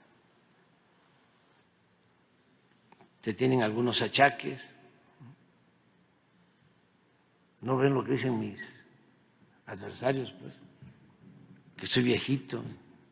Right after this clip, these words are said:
que estoy chocheando. Ya los más groseros dicen,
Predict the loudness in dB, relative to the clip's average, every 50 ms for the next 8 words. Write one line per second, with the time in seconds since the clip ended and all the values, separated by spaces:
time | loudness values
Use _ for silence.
0 | _ _ _ _ -20 _ _ _ _ _ _ _ _ _ -20 -20 -20 -20 -20 -20
1 | -20 -20 -20 -14 -14 -12 -4 -4 -4 -4 -2 -6 -6 -4 -2 0 0 2 0 -2
2 | -4 -8 -12 -16 -20 -20 -20 -20 -20 -20 -20 -20 _ _ _ _ _ _ _ _
3 | _ _ _ _ _ _ _ _ _ _ _ _ _ _ _ _ _ _ _ 6
4 | 6 6 6 6 2 0 0 0 0 0 -2 -6 -6 -4 -2 0 0 0 0 -4
5 | -8 -10 -10 -8 -8 -8 -8 -10